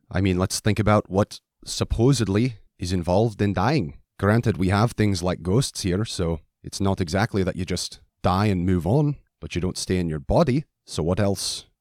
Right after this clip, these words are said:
could there be? People are dying. If I shot you right now, you'd die. What else could he be doing then if it's not coming and claiming your soul? If you like, we can go look into some of our documentation on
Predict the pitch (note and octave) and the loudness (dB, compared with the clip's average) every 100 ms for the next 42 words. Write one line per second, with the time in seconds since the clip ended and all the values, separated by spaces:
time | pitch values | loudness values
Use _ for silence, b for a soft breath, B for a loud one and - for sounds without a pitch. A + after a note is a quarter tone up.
0 | - G2+ E2 F#2 F2+ B2+ G#2+ - _ - | -6 -4 0 0 2 0 -2 -6 _ -4
1 | A#2 A2+ G2+ F#2 A2 C#3+ B2 C#3 _ _ | 0 2 0 2 2 4 2 -2 _ _
2 | D#2+ F2+ - A#2+ - G2 F#2+ F2 A2+ C#3 | -6 -4 2 0 2 0 0 0 0 0
3 | C3 _ _ - C3 E3 A2+ A#2 G2 A2+ | -2 _ _ -10 -6 -2 2 2 2 -4
4 | _ _ F2+ G2 G#2 - F#2+ F#2 F2 F#2 | _ _ 0 2 2 0 0 0 2 4
5 | C3+ F2+ E2+ E2 - F#2+ - - F2+ E2 | 4 4 0 -4 -4 -6 -4 -2 -2 -2
6 | - F2 F#2 E2+ D#2 - - C3+ D#2+ D#2+ | -4 -2 0 -2 -4 -4 -2 0 -2 -8
7 | _ - E2 E2+ B2 F#3 - - _ - | _ -8 -4 2 2 2 -2 -20 _ -10
8 | - E2+ F#2+ E2+ E2 _ _ F2+ G2+ F#2+ | -4 0 0 0 -4 _ _ -4 -2 -2
9 | - G#2 G2 G2+ F2+ - F#2+ - E2+ - | 0 0 2 0 0 0 -2 0 -2 -2
10 | G#2 C3+ D3+ B2+ F#2 | -2 -2 0 0 -2